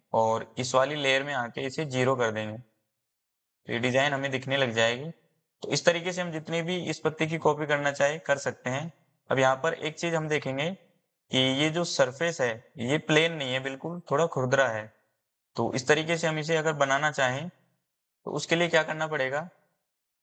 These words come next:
यहाँ पर हम बिटमैप लेयर को सेलेक्ट करेंगे और यहाँ पे एक ऑप्शन दिखेगा क्रिएट रिलीफ लेयर, इसको हम ओपन कर लेंगे। तो यहाँ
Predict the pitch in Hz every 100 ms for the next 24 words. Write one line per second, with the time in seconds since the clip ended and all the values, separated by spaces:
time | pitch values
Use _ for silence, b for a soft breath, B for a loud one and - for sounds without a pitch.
0 | _ _ _ _ _ _ _ _ _ _
1 | _ - 127 131 147 170 160 151 156 156
2 | 160 147 147 156 143 135 - 123 120 151
3 | 190 _ _ _ _ _ _ _ _ _
4 | _ _ _ _ _ - 117 117 117 117
5 | 120 131 139 165 170 - - 143 143 -
6 | 156 143 131 123 160 165 139 139 160 156
7 | 127 131 127 113 113 156 _ _ _ _
8 | - 127 - 151 165 214 - _ _ _
9 | _ _ _ - 127 147 143 127 123 127
10 | 170 202 _ _ _ _ _ _ - 123
11 | 120